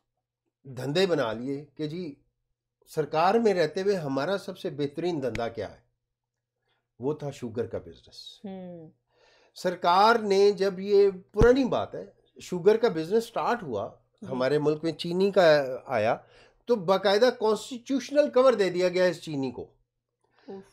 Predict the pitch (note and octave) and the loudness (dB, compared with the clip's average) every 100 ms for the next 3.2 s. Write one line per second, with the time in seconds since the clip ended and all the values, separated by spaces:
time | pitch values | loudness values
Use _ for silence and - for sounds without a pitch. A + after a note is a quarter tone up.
0 | - D3+ F#3+ A3 C4 B3+ C#4+ G3 E3+ D3+ | -4 4 4 2 -6 -2 -2 -2 -2 -2
1 | D3 G#3+ D#3+ C#3+ C#3 D#3 G3 F#3+ E3+ G3+ | -6 -4 -2 -2 -2 -2 0 0 0 -2
2 | G3 F#3 F3+ F3 F3 G3+ G#3 F3 D#3+ F3 | -6 -4 0 2 2 0 0 2 6 6
3 | F#3+ - | 4 -4